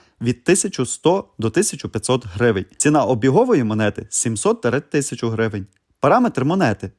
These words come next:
Діаметр — сімнадцять і три міліметри. Маса — нуль шістдесят чотири грама. Гурт гладкий. Таку монету було виставлено у нашій групі у Facebook Аверс обігової монети України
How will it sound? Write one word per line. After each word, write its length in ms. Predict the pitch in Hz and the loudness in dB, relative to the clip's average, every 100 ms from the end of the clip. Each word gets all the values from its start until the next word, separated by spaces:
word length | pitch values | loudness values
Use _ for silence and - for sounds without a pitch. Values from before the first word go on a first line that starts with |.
| _ | _
Діаметр — 540 | 120 202 131 90 110 - | 2 4 4 -2 -10 -12
сімнадцять 600 | - 117 135 233 226 165 | -8 -2 0 0 -4 -10
і 80 | 113 | -10
три 200 | 120 165 | -8 -6
міліметри. 540 | 208 190 113 - 101 - - | -6 -4 -6 -6 -14 -16 -6
Маса — 420 | 139 175 - - - _ - | -2 -2 -4 -10 -14 _ -8
нуль 220 | 123 202 | -2 -2
шістдесят 400 | - 117 113 110 | -2 -4 -4 -6
чотири 280 | - 147 185 | -2 -2 0
грама. 380 | 143 117 95 90 _ | -2 -2 -4 -10 _
Гурт 360 | 104 151 - - _ | -2 0 0 -8 _
гладкий. 540 | 117 113 113 - 92 - | -6 0 0 -2 -10 -6
Таку 220 | 131 127 | -4 0
монету 380 | 160 147 240 165 | 2 2 2 -2
було 260 | 98 110 113 | -6 -6 -2
виставлено 560 | 151 196 190 131 104 - | -2 -2 -2 -2 -4 -8
у 100 | 120 | -2
нашій 280 | 135 - | -2 -2
групі 300 | 151 127 131 | -4 -4 -2
у 60 | 175 | -4
Facebook 520 | 185 196 139 123 - - | -2 -6 -2 -4 -4 0
Аверс 340 | 135 202 170 | 0 0 -4
обігової 460 | 117 120 117 113 104 | -4 -4 -2 -2 -2
монети 280 | 104 101 | -6 -6
України 500 | 95 92 110 160 202 | -8 -6 -2 -2 -2